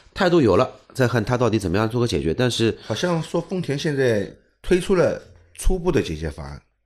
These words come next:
Speaker 1: 也是换机油器啊？
Speaker 2: 不是的，他说是那个改变喷油角度，然后调整，然后再刷E C U，就是刷电脑程序。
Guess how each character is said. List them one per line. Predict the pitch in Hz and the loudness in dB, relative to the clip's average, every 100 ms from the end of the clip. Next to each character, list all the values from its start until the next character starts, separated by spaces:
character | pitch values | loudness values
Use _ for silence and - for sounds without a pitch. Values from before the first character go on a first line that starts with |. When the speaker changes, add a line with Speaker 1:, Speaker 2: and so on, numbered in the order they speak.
| _ | _
Speaker 1:
也 | - 92 | 0 2
是 | 90 | 2
换 | 104 92 | 0 -2
机 | 82 | 0
油 | 76 | -2
器 | 73 76 | -2 -8
啊？ | - _ _ _ | -14 _ _ _
Speaker 2:
不 | 98 | -6
是 | 110 | -4
的， | - - _ - _ _ _ _ | -6 -10 _ -20 _ _ _ _
他 | - | -14
说 | 123 139 135 135 | -2 0 2 0
是 | 135 139 | -2 -2
那 | 117 110 | 0 2
个 | 104 95 | 2 0
改 | - 92 | 0 -2
变 | 90 143 | 0 -2
喷 | 117 160 | 0 0
油 | 131 | 0
角 | 147 78 | -2 -4
度， | 156 147 - _ _ _ _ _ _ - - _ _ - | -6 -10 -14 _ _ _ _ _ _ -20 -20 _ _ -4
然 | 101 | -2
后 | 117 127 113 107 101 95 | 2 4 6 6 4 2
调 | - 107 127 | 2 0 2
整， | 120 95 76 - _ - - 110 | 0 -2 -6 -14 _ -20 -20 -8
然 | 104 117 | -2 0
后 | 131 | 0
再 | 135 | 0
刷 | 120 135 | 0 0
E | 127 | -2
C | 127 127 | -4 -2
U， | 87 - - _ _ | -2 -4 -14 _ _
就 | - | -8
是 | 98 | -6
刷 | - 107 | -2 -2
电 | 127 | -2
脑 | 92 87 - | -2 -6 -12
程 | - 95 | -8 -8
序。 | - 104 | -8 -12